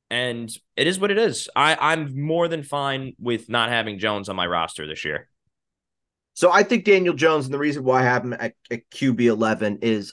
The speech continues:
Speaker 2: I actually look at him. Yes, I, I agree with you. I think he is a regression candidate, but in both senses.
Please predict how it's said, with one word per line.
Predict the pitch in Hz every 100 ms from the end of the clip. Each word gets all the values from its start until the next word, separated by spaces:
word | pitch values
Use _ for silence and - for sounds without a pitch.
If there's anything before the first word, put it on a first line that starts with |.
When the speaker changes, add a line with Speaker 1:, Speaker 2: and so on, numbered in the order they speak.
| _
Speaker 2:
I | 120
actually | 107 139 135 135 127
look | 117 123 -
at | 113 -
him. | - 131 123 113 - _ _
Yes, | 110 117 147 131
I, | 101 98 110
I | 113
agree | - 170
with | 165 87
you. | 82
I |
think | 104 127
he | 127 113
is | 139 143
a |
regression | 113 113 120 - 107
candidate, | 123 117 110 104 -
but | 117 101 - _ _ _ -
in | 123
both | 117 131 131 127
senses. | - 127 147 - - -